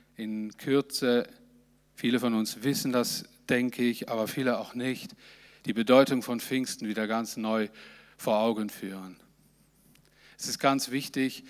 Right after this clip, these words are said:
dass wir das auch verstehen. Dieses Pfingsten ist nicht eine, ein zufälliger Bestandteil einer oder der Heilsgeschichte Gottes. Pfingsten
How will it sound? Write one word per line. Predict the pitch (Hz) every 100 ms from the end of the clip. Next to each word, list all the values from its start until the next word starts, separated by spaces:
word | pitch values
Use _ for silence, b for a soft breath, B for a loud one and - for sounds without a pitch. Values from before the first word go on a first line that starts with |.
| B
dass | 120
wir | 139
das | 120 127 -
auch | 120 123 -
verstehen. | 127 110 - 104 92 92 - _ _ _ _ b b b b b b b b
Dieses | 117 117 127 -
Pfingsten | - 139 151 - 120
ist | 117
nicht | 143 - - - _ _ _ -
eine, | 123 117 110 101 b b b b b
ein | - 117 113
zufälliger | - - 147 165 - 135 135 131
Bestandteil | 120 110 - - 120 147 139 135 123 127 127 -
einer | 131 123 127 117 110 -
oder | 123 117
der | 107 120 123
Heilsgeschichte | 120 123 123 - 113 127 113 -
Gottes. | 104 117 - 92 90 - - _ _ _ _ _ _ _ _ _ _ _ _ _ _ _ -
Pfingsten | 131 143 135 - 139 135